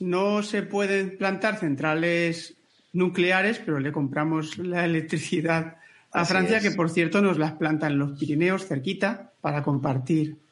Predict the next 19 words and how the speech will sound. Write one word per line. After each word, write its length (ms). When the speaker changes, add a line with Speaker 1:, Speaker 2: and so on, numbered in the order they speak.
Speaker 1:
eh, 460
con 180
nosotros. 640
Speaker 2:
Las 180
Speaker 1:
En 80
Speaker 2:
ondas. 140
Speaker 1:
fin, 360
sí, 240
sí, 240
<laughs> 160
exactamente. 920
Lo 180
del 160
tema 240
de 80
la 100
energía 800
es, 440
a-, 140